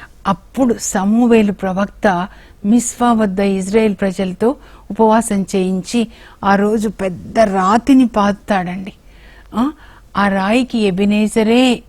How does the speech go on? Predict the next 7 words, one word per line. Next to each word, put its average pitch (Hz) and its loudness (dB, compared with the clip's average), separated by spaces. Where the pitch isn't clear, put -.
అని 196 0
పేరు 196 -2
పెడతారు. 185 -6
ఇంతవరకు 208 2
ఆదుకున్న 214 -2
దేవుడు, 185 -4
సహాయం 220 2